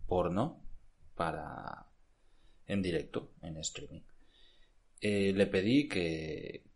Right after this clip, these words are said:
que si le apetecía, eh, bueno, pues ponerla en contacto conmigo para ver si quería hacer una entrevista. A ella la hemos llamado Chris, pero realmente no se llama así. Y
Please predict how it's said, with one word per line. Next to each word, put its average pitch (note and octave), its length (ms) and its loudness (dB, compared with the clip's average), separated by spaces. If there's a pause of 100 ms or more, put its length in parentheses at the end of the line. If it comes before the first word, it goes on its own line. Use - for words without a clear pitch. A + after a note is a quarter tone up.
(140)
que D#3+ 120 -6
si - 200 -2
le - 100 -10
apetecía, E2 880 -8 (300)
eh, D#2 260 -16 (120)
bueno, D#2 240 -12
pues - 140 -14 (160)
ponerla D#2+ 840 -4
en D#2+ 80 -8
contacto E2 400 -2
conmigo B2+ 500 4
para E2+ 220 0
ver E2 140 2
si - 640 0
quería D3+ 380 -2
hacer E3 220 -8
una D#2 100 -6
entrevista. G2 720 -2 (1500)
A G2 160 4
ella G#2 200 6
la F#2 180 4
hemos F2 320 -2
llamado D#2+ 340 0
Chris, - 600 0 (1000)
pero D#2 220 -2
realmente E2 380 -4
no D#2 80 -2
se - 140 -2
llama D2+ 200 -4
así. - 340 2 (680)
Y D#2 560 -8